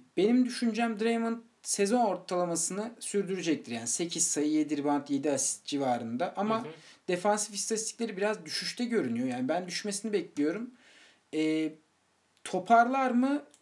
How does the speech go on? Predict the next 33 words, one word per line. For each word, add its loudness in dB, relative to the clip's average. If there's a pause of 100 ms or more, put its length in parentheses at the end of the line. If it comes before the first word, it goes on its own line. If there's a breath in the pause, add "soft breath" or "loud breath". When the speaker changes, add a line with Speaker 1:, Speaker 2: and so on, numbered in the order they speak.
(140)
Speaker 1:
Geçtiğimiz 2
sene 0
kadar 2
iyi 2
olmayacağını 4
düşünüyorum. -2 (920 soft breath)
Kötü, -4 (160)
yani 0
ne 0
kadar 4
kötü, -4 (800)
bence -4
bu -8
sezon 0
ortalamaları 0
neyse -2
o -4
se-, -8
o -4
şekilde -4
devam 2
edecek -6
diyorum. -12 (720 soft breath)
Speaker 2:
Ya 0 (260)
Draymond 2 (400)
için -8
Kevin -4
Durant -6
geçen -4
basın -6
toplantısında -4
dedi -4
ki -18